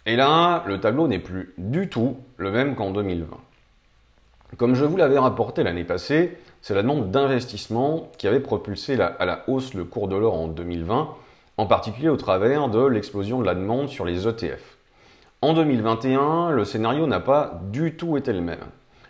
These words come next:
La demande nette d'investissement ne s'est montée qu'à mille sept tonnes,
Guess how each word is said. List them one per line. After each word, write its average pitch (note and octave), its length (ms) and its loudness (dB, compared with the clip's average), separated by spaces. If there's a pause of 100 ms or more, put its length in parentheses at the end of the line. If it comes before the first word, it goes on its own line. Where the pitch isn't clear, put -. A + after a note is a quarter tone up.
La F2 120 -4
demande A#2 480 0
nette C3+ 420 0
d'investissement A#2 840 -4
ne G2+ 120 -2
s'est F#2 160 -8
montée G2+ 340 -4
qu'à D#2+ 180 -4
mille C3+ 300 -2
sept - 360 -6
tonnes, G#2 300 0